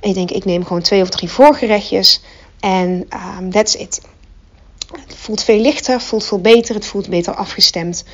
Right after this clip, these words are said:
Maar niet omdat ik daarvan zou moeten afvallen of omdat, nou, m-, wat die ander ook doet, hè, wat die ander ook vindt daarvan, maakt, maakt mij niet uit. Want,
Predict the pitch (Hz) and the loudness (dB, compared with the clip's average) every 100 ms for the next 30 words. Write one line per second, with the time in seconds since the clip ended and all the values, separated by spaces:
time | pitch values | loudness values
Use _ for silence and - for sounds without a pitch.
0 | - - - 180 180 262 302 226 180 - | -20 -20 -6 -2 6 6 6 2 0 -2
1 | 165 156 170 170 180 170 180 208 254 - | -4 -4 -6 -4 -2 -2 -2 0 0 2
2 | 226 220 208 208 - 175 - 202 180 170 | 2 2 2 0 -2 -8 -8 -4 -2 -2
3 | - - - - - - 214 - 208 208 | -4 -16 -20 -20 -20 -6 -6 -2 -4 -2
4 | 214 220 285 330 247 226 226 185 180 214 | 0 6 4 6 2 4 4 4 6 6
5 | 302 208 220 262 247 - 202 185 160 - | 6 8 6 6 2 2 2 2 0 4
6 | 302 285 233 208 196 196 - 196 196 190 | 6 6 4 4 4 4 2 0 0 -4
7 | 196 180 180 160 156 - 110 - 185 175 | -4 -4 -4 -4 -4 -8 -12 -8 -8 -8